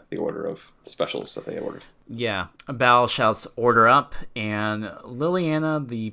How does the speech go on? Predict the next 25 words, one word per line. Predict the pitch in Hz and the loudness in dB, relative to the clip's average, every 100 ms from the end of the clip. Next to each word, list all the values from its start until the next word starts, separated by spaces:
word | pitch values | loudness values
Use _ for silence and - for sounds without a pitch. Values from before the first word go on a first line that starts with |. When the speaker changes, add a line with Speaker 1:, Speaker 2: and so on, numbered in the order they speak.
| _ | _
Speaker 2:
point | - 151 143 | -8 -6 -4
of | 123 - | -6 -8
contention | 120 104 127 123 | -8 -8 -8 -8
here, | 113 113 113 107 110 123 | -6 -4 -2 -4 -6 -2
does | 120 117 110 - - - | 2 2 0 -4 -8 -12
the | 127 113 110 | -8 -4 -4
food | - 160 | -4 -2
running. | 147 92 85 85 139 | 0 -2 -4 -10 -12
Uh, | 104 98 | -8 -6
she | 98 - 120 101 | -6 -8 -10 -10
comes | - 113 101 | -10 -6 -2
out, | 104 101 | 0 0
like, | 101 98 | -4 -4
a | 101 | -6
moment | 98 98 101 107 | -6 -6 -6 -6
later, | 98 92 104 127 - _ | -6 -4 -6 -6 -12 _
uh, | 98 95 92 | -8 -6 -6
once | 98 - | -8 -10
you | 87 | -10
hear | 101 | -8
the | 95 95 | -8 -8
order | 90 95 98 | -6 -4 -2
up, | 98 117 _ - | -2 -4 _ -16
and, | 98 98 98 | -12 -10 -10
uh, | 98 98 101 | -8 -8 -8